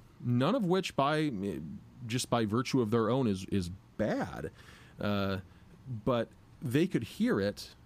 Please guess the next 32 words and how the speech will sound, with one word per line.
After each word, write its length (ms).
and 120
apply 360
it 120
wrongfully. 680
Uh, 360
and, 260
and 240
that 280
in 80
and 80
of 140
itself 360
could 140
shape 380
their 160
entire 380
perspective 640
on, 360
on 160
how 300
they, 420
on 120
how 200
they, 300
they 140
view 260
things. 440
Um, 320
Cody, 220
you 60
mentioned 320
traditionalism, 920